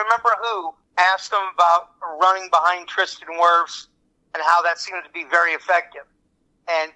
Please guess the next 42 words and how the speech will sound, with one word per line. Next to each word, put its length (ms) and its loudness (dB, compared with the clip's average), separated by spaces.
Bruce 280 -2
Arians 360 0
broke 360 2
out 180 2
in 100 -4
a 80 0
smirk 520 -2
on 120 -2
his 120 -12
face, 340 -10
a 120 0
grin, 540 0
and 140 2
he 80 -6
said, 320 0
"Yeah, 340 2
we 140 -10
get 160 0
a 40 -4
lot 180 4
of 100 -6
push 300 -2
when 120 -6
we 60 -8
run 260 -2
to 60 -12
the 100 -8
right 240 0
side, 360 2
don't 240 -4
we?" 60 -16
So 160 -4
what 200 4
happened 420 2
to 120 -10
that 160 0
push 460 0
since 280 -8
Wirfs 300 0
was 120 -10
a 60 -4
rookie? 320 -4